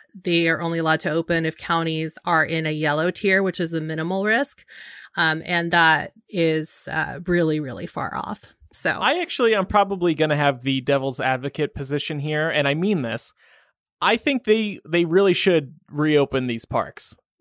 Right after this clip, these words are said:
Speaker 2: Nobody's being forced to go to these parks. If you feel comfortable going to the parks, um, then you should be able to go. These parks really wanna open. In the case of Disneyland, it's very much outdoors. Um, they should operate at reduced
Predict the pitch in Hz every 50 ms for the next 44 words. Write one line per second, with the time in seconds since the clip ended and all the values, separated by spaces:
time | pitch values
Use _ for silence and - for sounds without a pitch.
0 | _ _ - 143 156 185 220 247 220 - 254 240 220 190 - - 185 185 180 -
1 | - 170 151 151 143 143 127 127 - - - 123 117 117 - - - 123 127 151
2 | 160 - - 180 165 - - 165 170 - 190 165 160 151 147 143 143 135 131 127
3 | 123 - - 117 98 104 - - - - - _ _ _ _ _ _ _ _ _
4 | _ - 135 135 135 139 139 139 143 131 - 151 147 151 156 160 - 202 160 165
5 | 175 175 180 180 180 180 180 170 196 226 254 170 - - - _ _ - 160 156
6 | - - 208 190 190 - - 143 139 147 160 180 190 202 196 202 196 - - 123
7 | 131 - - 113 156 220 247 - _ _ _ _ 165 170 175 - 190 185 185 -
8 | 208 175 147 120 151 156 185 - 208 170 139 131 123 117 117 120 147 156 _ _
9 | _ 170 165 - - - - _ _ _ - 147 127 175 220 277 294 202 160 147
10 | 135 - - - 135 135 123 - - 131 127 104 - - 165 - - - _ _
11 | _ _ _ _ _ _ _ 143 143 139 139 139 135 135 - _ 170 170 175 -
12 | - - 233 233 - - 151 160 165 - 175 165 160 156 156 - - 139 - 123
13 | 151 143 - 139 139 127 - -